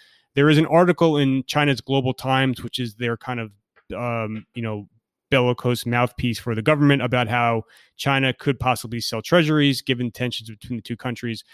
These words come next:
You know, we see those headlines periodically. We've seen them for years. Most people now are very dismissive of them, as they should be.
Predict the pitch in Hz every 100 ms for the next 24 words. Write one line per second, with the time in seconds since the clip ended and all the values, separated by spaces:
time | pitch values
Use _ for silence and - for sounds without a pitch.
0 | _ _ - 127 135 151 - 175 170 147
1 | 147 143 131 - 147 131 131 120 127 120
2 | 120 - 127 113 123 123 123 117 113 -
3 | _ _ _ 127 127 - - - 127 -
4 | 120 120 120 117 113 110 - 113 110 113
5 | 110 - 131 - 120 110 117 113 107 117
6 | 110 107 110 - 110 110 110